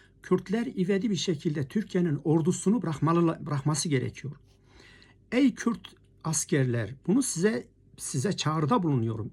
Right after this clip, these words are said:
Ey Kürt asker ve polisler, Alevi asker ve polisler, benim çağrım şudur. Erdoğan Suriye'ye müdahale ettiğinde ben şunu görüyorum. Ben şunu görüyorum ve burada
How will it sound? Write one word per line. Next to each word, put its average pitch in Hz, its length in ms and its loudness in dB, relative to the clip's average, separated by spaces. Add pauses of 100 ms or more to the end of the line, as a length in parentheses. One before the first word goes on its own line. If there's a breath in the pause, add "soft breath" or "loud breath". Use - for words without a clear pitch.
Ey 220 200 2
Kürt - 320 0
asker 185 420 -2
ve 165 120 -2
polisler, 131 600 0
Alevi 139 360 0
asker 156 400 -4
ve 147 100 -4
polisler, 123 520 -6 (580 soft breath)
benim 143 180 0
çağrım 139 420 -2
şudur. 151 300 -2 (1120 soft breath)
Erdoğan 180 600 2 (480 loud breath)
Suriye'ye 190 640 4
müdahale 143 680 2
ettiğinde 170 560 0
ben 190 140 4
şunu 175 320 2
görüyorum. 110 480 -2 (760)
Ben 170 140 0
şunu 170 320 0
görüyorum 160 500 0 (800 soft breath)
ve 156 300 0
burada 220 520 2